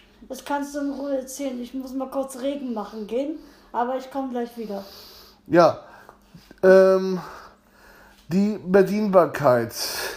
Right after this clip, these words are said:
Speaker 2: mit der App. Nun ja, ähm, die, die Bedienung mit dem Skill ist auf jeden Fall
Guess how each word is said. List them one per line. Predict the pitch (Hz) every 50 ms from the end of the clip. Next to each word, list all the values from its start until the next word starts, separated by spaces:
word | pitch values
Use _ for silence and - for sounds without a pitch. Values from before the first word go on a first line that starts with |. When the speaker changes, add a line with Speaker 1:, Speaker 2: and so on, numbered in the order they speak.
| - - -
Speaker 2:
mit | - 139 139 131 -
der | 165 160 - 120 127
App. | 117 101 - - - _ _ _ _ _ - - - - - - - - - - - -
Nun | - 131 -
ja, | 196 202 175 131 98 101 - - - - _ - - - - - - - - - - 285 262 269
ähm, | 277 285 302 302 - - - - - - -
die, | 247 226 202 226 226 226 226 - - _ _ _ - 247 214 - - - - - - - - - - - -
die | - 160 170 208 214 214 208 - - _ _ _ _ -
Bedienung | 180 170 156 190 196 185 165 180 220 226 240 247 247 254 214 202 - - _ _ - _ _ _ _ _ _ _ _ _ _ _
mit | - 196 202 196 - - - - - - - 170
dem | 165 165 165 165
Skill | 151 - - - - 185 180 185 208 226 240 214 - - _ _ _ _ _ _ _ _ _ _ _ _ _ -
ist | 180 185 190 - - - -
auf | 180 185 175 - 190
jeden | 185 180 175 175 175 170 170 165 175 175 170
Fall | 170 - - 170 160 160 160 160 160 147